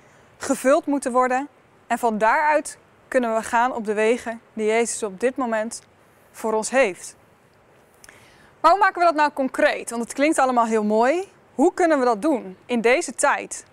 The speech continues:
In de tijd van lockdown? Nou, ik wilde drie manieren uitpakken hoe wij het evangelie kunnen verspreiden in tijden van lockdown.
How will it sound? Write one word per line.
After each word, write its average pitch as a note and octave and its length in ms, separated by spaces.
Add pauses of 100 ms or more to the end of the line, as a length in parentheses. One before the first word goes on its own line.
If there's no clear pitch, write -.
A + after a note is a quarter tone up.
(280)
In B3 80
de A#3+ 80
tijd - 300
van A#3 140
lockdown? F#3+ 640 (1080)
Nou, C#4+ 180
ik E4 60
wilde D#4+ 260
drie E4 220
manieren E4+ 380
uitpakken D4+ 640 (260)
hoe C4 140
wij C4 320
het A#3 120
evangelie C4 560
kunnen B3+ 220
verspreiden C4+ 560
in A#3 140
tijden C4 320
van A3+ 120
lockdown. G3+ 500